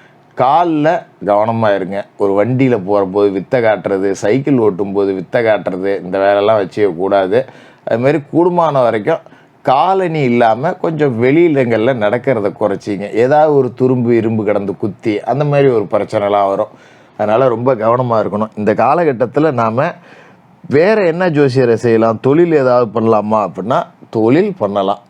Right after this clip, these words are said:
முதலீடு இல்லாம எவ்வளோ தொழில் வேணாலும் நீங்க பண்ணுங்க. இருக்கிற முதலீடு இப்போ போட்டிருக்கோம் பார்த்தீங்களா, அது அப்படியே இருக்கணும். புது முதலீடுகள் போடக்கூடாது. "இல்லை, நான் அதை வித்து இதை போடுறேன், இதை வித்து இதை போடுறேன்" அப்படின்னா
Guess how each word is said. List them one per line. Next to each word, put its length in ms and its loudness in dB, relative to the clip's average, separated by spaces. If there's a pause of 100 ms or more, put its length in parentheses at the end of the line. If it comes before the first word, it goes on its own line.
(160)
முதலீடு 580 2
இல்லாம 500 0
எவ்வளோ 320 2
தொழில் 340 0
வேணாலும் 300 0
நீங்க 240 -6
பண்ணுங்க. 300 -10 (560)
இருக்கிற 400 2
முதலீடு 500 2
இப்போ 80 -10
போட்டிருக்கோம் 500 0
பார்த்தீங்களா, 480 0
அது 220 2
அப்படியே 360 2
இருக்கணும். 320 -4 (160)
புது 220 2
முதலீடுகள் 680 0
போடக்கூடாது. 540 0 (380)
"இல்லை, 240 4
நான் 160 0
அதை 180 2
வித்து 260 0
இதை 140 2
போடுறேன், 360 0
இதை 160 0
வித்து 240 0
இதை 160 0
போடுறேன்" 420 0
அப்படின்னா 340 -2